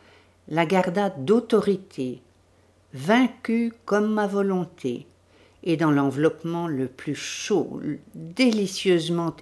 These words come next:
étouffé. Il y a trente-cinq ans de cela, et vous me ferez bien l'honneur de croire que ma main s'est un peu blasée sur l'étreinte de la main des femmes.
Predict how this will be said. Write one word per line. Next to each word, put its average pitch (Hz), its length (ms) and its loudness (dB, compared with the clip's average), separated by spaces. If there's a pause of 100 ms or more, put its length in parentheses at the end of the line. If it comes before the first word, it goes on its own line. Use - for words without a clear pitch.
(120)
étouffé. 139 760 -2 (1900)
Il 240 160 2
y 277 80 8
a 277 100 6
trente-cinq 269 680 4
ans 254 100 4
de 220 120 4
cela, 123 480 -2 (1080)
et 202 300 6
vous 175 160 0
me 202 120 4
ferez 190 360 2
bien 226 220 2
l'honneur 226 340 4
de 196 100 4
croire 160 560 -2
que 190 80 -2
ma 180 200 0
main 190 280 0
s'est 185 320 -4
un 180 100 0
peu 175 300 0
blasée 147 800 0
sur - 320 -6
l'étreinte 175 720 -2
de 170 160 -2
la 170 160 0
main 175 160 -2
des 175 120 2
femmes. 117 500 -8